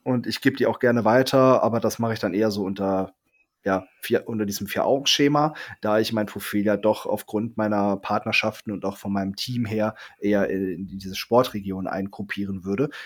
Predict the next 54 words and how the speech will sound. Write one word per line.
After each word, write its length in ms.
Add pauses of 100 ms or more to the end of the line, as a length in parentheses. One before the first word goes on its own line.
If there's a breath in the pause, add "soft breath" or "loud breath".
(140 loud breath)
Ähm, 320
das 160
ist 40
aber 160
auch 140
wieder 140
ein 60
anderes 340
Thema. 400 (240 loud breath)
Aber 160
es 100
gibt 200
diese 200
Leute, 240
die 120
dann 160
auch, 220
äh, 160
danach 240
fragen. 440
Und 120
denen 140
gebe 240
ich 140
diese 360
Dinger 280
natürlich. 500
Äh, 40
also 260
ist 400 (720)
gar 120
keine 200
Frage. 420 (200)
Ja, 100
also 200
wenn 140
irgendjemand 440
irgendwas 300
haben 340
will, 320 (240 loud breath)
der 60
kann 140
sich 120
gerne 220
bei 120
mir 140
melden 560 (220 loud breath)
und 120
dann 120
krieg, 200
gebe 200
ich 80
die 80
Sachen 420